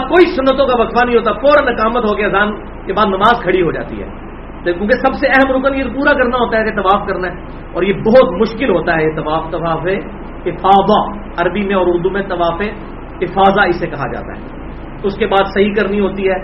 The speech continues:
حج قران والوں کو معافی ہے، لیکن باقی دو نے تو کرنی ہے صحیح۔ تو پھر واپس مینا میں اگر آپ آئیں گے بسوں میں بیٹھ کے تو وسط فجر کے وقت پہنچیں،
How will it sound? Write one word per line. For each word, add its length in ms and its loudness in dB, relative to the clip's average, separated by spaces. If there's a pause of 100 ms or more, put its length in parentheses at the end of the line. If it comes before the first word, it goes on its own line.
(320)
حج 180 0 (100)
قران 300 6
والوں 200 2
کو 80 -2
معافی 360 0
ہے، 100 -2 (160)
لیکن 180 -8
باقی 280 -4
دو 160 -2
نے 100 -4
تو 140 -4 (440)
کرنی 340 0
ہے 60 -6
صحیح۔ 320 -6 (1300)
تو 100 4 (720)
پھر 120 4
واپس 420 2
مینا 220 6 (100)
میں 80 4
اگر 260 2
آپ 100 6
آئیں 320 2
گے 140 4
بسوں 240 -2
میں 120 0
بیٹھ 320 4
کے 100 4 (500)
تو 100 0
وسط 260 -2
فجر 260 4
کے 80 2
وقت 200 2
پہنچیں، 280 -6